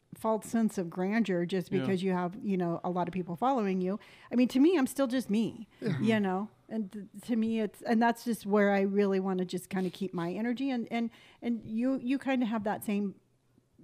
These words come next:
Speaker 1: I just can't see, y-, you know, social pressures ever changing you from you being you.
Speaker 3: No, 'cause I'm, I don't wanna change myself.
Speaker 1: Mm-hmm.
Speaker 3: You know, I
Speaker 2: Yeah.
Speaker 3: like myself, so why
Speaker 2: Yeah.
Speaker 3: change it?
Speaker 1: Yeah.
Speaker 3: Yeah, no, that's about it.
Speaker 1: I like you too.
Speaker 3: Yeah, thanks.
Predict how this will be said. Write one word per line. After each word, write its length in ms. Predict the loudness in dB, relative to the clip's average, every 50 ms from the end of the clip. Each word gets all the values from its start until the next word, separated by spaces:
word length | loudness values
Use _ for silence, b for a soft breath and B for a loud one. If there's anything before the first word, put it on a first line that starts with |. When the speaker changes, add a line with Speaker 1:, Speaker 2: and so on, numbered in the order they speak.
| -20 -18 -8 -2 -2
Speaker 1:
I 80 | 0
just 300 | 2 2 0 0 -2 -6 -16 -12 -2
can't 380 | 0 2 2 2 -2 -6 -12
see, 520 | -12 -8 -6 -4 -4 -4 -4 -6 -8 -10 -8
y-, 180 | -6 -6 -4 -2 -2
you 120 | -2 0
know, 60 | -2
social 320 | -2 -2 -2 -2 -2 -2 -4
pressures 480 | -2 -2 -2 -2 -2 -2 -4 -4 -4 -4
ever 200 | -6 -4 -2 -4 -4
changing 440 | -2 -2 -2 -2 0 0 0 0 0
you 200 | 0 0 -2 -2
from 240 | -4 -4 -2 -2 0
you 120 | 0 -2
being 220 | -2 -4 -4 -4
you. 220 | -6 -6 -6 -8 -6 -2
Speaker 3:
No, 320 | 0 0 0 0 -2 -4 -4
'cause 200 | -4 -4 -2 -2
I'm, 260 | -4 -4 -6 -8 -10 -14 -18 -14 -10
I 60 | -6 -6
don't 140 | -4 -4 -4
wanna 180 | -4 -4 -4 -4
change 240 | -4 -6 -8 -6 -8
myself. 320 | -8 -8 -6 -4 -2 -2 -2
Speaker 1:
Mm-hmm. 140 | -2 -2 -2
Speaker 3:
You 60 | -2
know, 100 | -2 0
I 80 | 0 2
Speaker 2:
Yeah. 60 | 2
Speaker 3:
like 180 | 2 2 0 -4
myself, 420 | -8 -10 -8 -8 -8 -8 -10 -10
so 100 | -8 -4
why 120 | -2 -2 -2
Speaker 2:
Yeah. 40 | -2
Speaker 3:
change 260 | -2 -2 -4 -4 -4
it? 140 | -6 -8 -6 -4
Speaker 1:
Yeah. 220 | -4 -2 -2 -4 -6 -8 -10
Speaker 3:
Yeah, 160 | -8 -8 -6 -6
no, 80 | -6 -6
that's 160 | -6 -8 -8
about 180 | -8 -8 -8
it. 100 | -6 -8 -8
Speaker 1:
I 60 | -6
like 180 | -6 -6 -4 -6
you 60 | -6
too. 200 | -4 -2 -4 -4 -6 _ _ _ _
Speaker 3:
Yeah, 60 | -8 -8
thanks. 340 | -6 -6 -8 -8 -10 -10